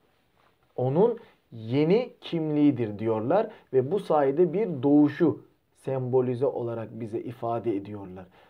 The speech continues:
Ne oldu? Ölüm ve diriliş gerçekleştirildi. Peki, şimdi biz bunu gördüğümüzde de neyi söyleyebiliyoruz? İşte diğer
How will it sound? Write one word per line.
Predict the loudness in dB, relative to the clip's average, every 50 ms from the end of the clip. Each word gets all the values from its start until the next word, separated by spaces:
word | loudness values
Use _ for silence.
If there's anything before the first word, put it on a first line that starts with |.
| _ _ 0
Ne | 2
oldu? | 4 6 4 4 4 2 2 2 0
Ölüm | 0 0 0 0 0 0
ve | -2 -2 0
diriliş | 0 0 0 0 0 -2 -4 -6 -10 _ _ _ _ -6 -2
gerçekleştirildi. | 0 0 0 0 -2 -6 -8 -8 -8 -10 -12 -12 -12 -14 -14 -14 -12 -12 -12 -14 -16 -18 -20 _ -20 -20 -20 _ _ _
Peki, | 2 2 2 0 -4 -8 -8 -10 _ _ _ -8
şimdi | -2 0 2 2
biz | 2 2 2 2
bunu | 2 0 2 6
gördüğümüzde | 6 8 8 6 4 2 0 0 2 2 4 4
de | 4 4 4
neyi | 4 2 2
söyleyebiliyoruz? | 2 2 2 4 4 4 2 2 0 2 4 4 4 2 0 -4 -10 -20 _ _ -14
İşte | -14 -2 4 6 6 6 6 4 2 -2
diğer | 0 2 2 4 2 2 -2